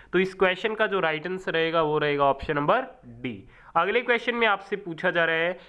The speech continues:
कि जनसंख्या के अनुसार भारत का सबसे बड़ा राज्य कौन सा है?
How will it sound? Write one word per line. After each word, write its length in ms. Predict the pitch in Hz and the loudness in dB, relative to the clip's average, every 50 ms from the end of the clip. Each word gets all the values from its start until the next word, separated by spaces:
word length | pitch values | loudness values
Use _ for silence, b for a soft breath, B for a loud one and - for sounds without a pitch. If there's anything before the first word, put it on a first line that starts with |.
| B B | B B
कि 120 | - 196 185 | -4 -4 0
जनसंख्या 680 | 147 165 180 185 185 185 - 208 208 208 208 - 247 247 | 2 2 2 2 0 0 0 0 -2 0 0 0 0 0
के 180 | 247 247 240 220 | 0 -2 -2 -2
अनुसार 520 | - 170 165 160 156 - - 143 123 107 110 107 - | -2 -2 -4 -4 -4 0 0 2 2 0 -4 -10 -10
भारत 420 | - - 147 156 175 208 220 226 - | -2 2 2 4 4 2 -2 -4 -2
का 180 | - 139 101 - B B B B - - - | -2 -2 -2 -2 B B B B -20 -2 0
सबसे 360 | 226 220 220 - - 262 247 | 0 0 0 -2 0 2 2
बड़ा 280 | 214 180 170 170 175 180 | 4 4 2 4 4 4
राज्य 360 | 170 156 151 147 143 160 190 208 | 4 2 0 0 -2 -4 -4 -4
कौन 280 | 202 - 156 147 143 135 | -4 -2 -2 -2 -2 -2
सा 180 | - - 147 127 | -2 -2 -2 -2
है? 220 | 113 117 101 - | -2 -4 -8 -10